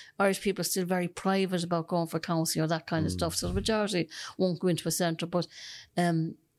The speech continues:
Speaker 1: what I try and do by the shouting and the roaring is by changing the victim blaming, and even by talking about the male rape, because that's still very hidden and happens because rape is about power and control. It's, like, that's it. I'd love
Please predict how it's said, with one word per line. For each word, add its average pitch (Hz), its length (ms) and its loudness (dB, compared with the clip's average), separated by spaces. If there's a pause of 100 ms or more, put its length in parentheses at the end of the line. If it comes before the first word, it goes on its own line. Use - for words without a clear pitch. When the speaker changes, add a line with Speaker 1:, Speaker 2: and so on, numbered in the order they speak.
(140)
Speaker 1:
what 202 140 2
I 196 80 2
try 190 220 0
and 175 100 0
do 180 100 4
by 170 280 2
the 165 120 -2
shouting 175 420 0
and 160 120 0
the 175 80 0
roaring 185 300 4
is 170 120 -4
by 156 300 0 (260)
changing 175 380 0
the 165 40 -2
victim 185 320 -2
blaming, 165 420 2 (340)
and 185 180 0
even 180 240 2
by 170 160 2
talking 170 340 0
about 170 120 0
the 170 80 -2
male 202 260 2
rape, 160 300 2
because 175 300 0
that's 165 200 -2
still 190 260 0
very 165 280 2
hidden 170 320 -2 (360)
and 185 140 0
happens 190 460 0
because 180 480 -2 (320)
rape 214 260 4
is 175 120 -2
about 165 200 0
power 180 320 2
and 165 140 2
control. 185 560 4
It's, 247 100 -8 (340)
like, 180 200 0
that's 190 260 0
it. 202 200 2
I'd 190 180 0
love 214 300 2